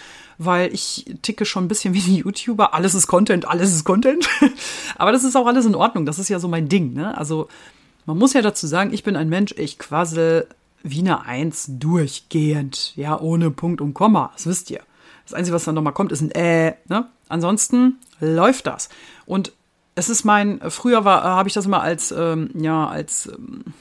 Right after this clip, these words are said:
eine negative Eigenschaft an mir gesehen, weil mir immer so rückgemeldet wurde, „Mein Gott, du redest viel.“ Und das war immer so ein bisschen wie so eine, ähm, abwertende Bewertung, sag ich mal.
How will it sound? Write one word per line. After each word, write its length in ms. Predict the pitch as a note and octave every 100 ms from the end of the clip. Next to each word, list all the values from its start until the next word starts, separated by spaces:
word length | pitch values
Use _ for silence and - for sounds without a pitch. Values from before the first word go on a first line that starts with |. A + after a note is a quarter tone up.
| _ _ _ - _ _ -
eine 100 | F3+
negative 760 | A#3 B3 A#3+ A3 G#3 G3+ -
Eigenschaft 440 | G#3 C#4+ - C#4
an 100 | B3+
mir 120 | B3+ B3
gesehen, 360 | A#3+ A#3+ A#3+
weil 80 | F#3
mir 120 | F#3
immer 160 | F#3 F#3
so 100 | E3+
rückgemeldet 520 | G#3 A#3 G3+ G3+ F3+
wurde, 140 | F3+
„Mein 220 | E3 B3 B3+
Gott, 140 | -
du 40 |
redest 320 | D#3+ D#3+ D3+ -
viel.“ 180 | A3+
Und 60 | G3+
das 140 | E3
war 80 | F3
immer 120 | G3
so 80 | F3
ein 60 | F3
bisschen 380 | G3+ G3 F#3 E3+
wie 60 |
so 100 | E3+
eine, 240 | E3+ E3 -
ähm, 300 | D#3+ B3+ -
abwertende 560 | G3 - F#3+ F#3+ E3+
Bewertung, 480 | D#3+ C#3+ G#3 A#3+ A3+
sag 180 | G3 F#3+
ich 100 | -
mal. 220 | F3+ F3+